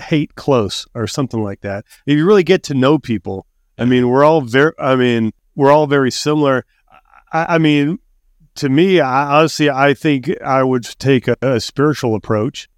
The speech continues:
I mean, for us to be as divine and that we need to live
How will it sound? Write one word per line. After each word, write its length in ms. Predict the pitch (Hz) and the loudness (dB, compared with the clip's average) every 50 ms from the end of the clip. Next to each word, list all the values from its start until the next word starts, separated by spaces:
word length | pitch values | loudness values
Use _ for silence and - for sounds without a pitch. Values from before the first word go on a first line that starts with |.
| _ - 98 | _ -10 -6
I 60 | 110 | -2
mean, 260 | 120 123 120 120 117 | 0 2 2 2 0
for 220 | - - 123 123 | -2 -2 -2 0
us 200 | 123 123 - - - | 0 0 -2 -4 -6
to 120 | - 123 | -4 -4
be 320 | 107 104 120 123 123 120 120 | -2 0 0 2 2 2 2
as 180 | 113 101 92 | 0 -2 -4
divine 720 | - 113 104 101 113 113 113 113 113 113 110 107 107 104 _ _ _ _ - | -6 -6 -4 -2 0 0 0 0 0 0 -2 -2 -4 -4 _ _ _ _ -10
and 180 | 110 107 110 113 | -4 -2 0 2
that 260 | 110 110 107 117 - _ _ _ _ - | 2 2 0 -2 -4 _ _ _ _ -8
we 200 | 156 131 139 139 | -2 2 2 4
need 280 | 147 156 160 170 151 127 | 4 4 2 2 0 0
to 100 | 135 127 | 0 0
live 960 | 123 120 123 123 135 143 151 165 160 147 135 123 117 113 107 104 - - | 0 0 0 2 2 2 2 2 2 0 0 -2 -2 -4 -6 -8 -12 -18